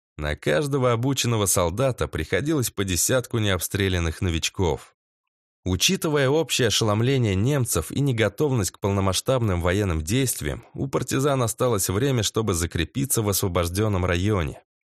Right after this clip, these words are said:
С пленными тоже надо было что-то делать.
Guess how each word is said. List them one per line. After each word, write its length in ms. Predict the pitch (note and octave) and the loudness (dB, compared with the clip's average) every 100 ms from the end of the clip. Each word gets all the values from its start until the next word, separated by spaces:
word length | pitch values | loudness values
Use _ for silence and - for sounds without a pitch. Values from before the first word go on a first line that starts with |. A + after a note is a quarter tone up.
| _ _ | _ _
С 140 | - - | -8 -4
пленными 640 | G2 G2+ E3 E3+ D#3 D3 | 0 2 2 0 0 -2
тоже 400 | - D3+ C#3+ C#3 | 0 0 2 2
надо 300 | C#3 C#3 C3 | 0 0 0
было 220 | B2+ A2+ | 2 2
что-то 400 | - C3 A#2+ G#2 | 0 -2 0 -2
делать. 580 | G2 C3 A#2+ C#2+ - | 0 0 2 0 -4